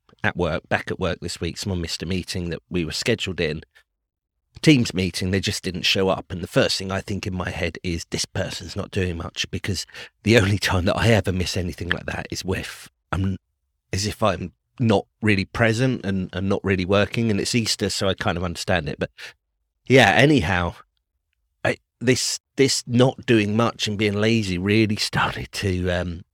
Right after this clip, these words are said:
affect me last week. And it got to the point where even reading or listening to something seemed like too much effort. I wanted something really brain dead and, and easy. And I'd been scrolling on my phone for hours and hours and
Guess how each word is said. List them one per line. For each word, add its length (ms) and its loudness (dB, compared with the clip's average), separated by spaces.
affect 340 -4
me 300 -6
last 280 0
week. 240 -2
And 80 -2
it 80 -6
got 200 0
to 80 -2
the 80 -8
point 320 -4
where 300 2
even 420 0
reading 640 2
or 320 0
listening 460 -2
to 100 -6
something 400 -6
seemed 340 -2
like 240 -6
too 200 -2
much 200 -4
effort. 300 -4
I 60 -4
wanted 280 -2
something 300 -6
really 300 0
brain 320 0
dead 240 0
and, 160 -4
and 100 2
easy. 400 4
And 80 -2
I'd 120 -4
been 100 -4
scrolling 640 2
on 80 -2
my 120 -2
phone 440 0
for 200 -6
hours 400 0
and 100 -4
hours 480 -2
and 200 -6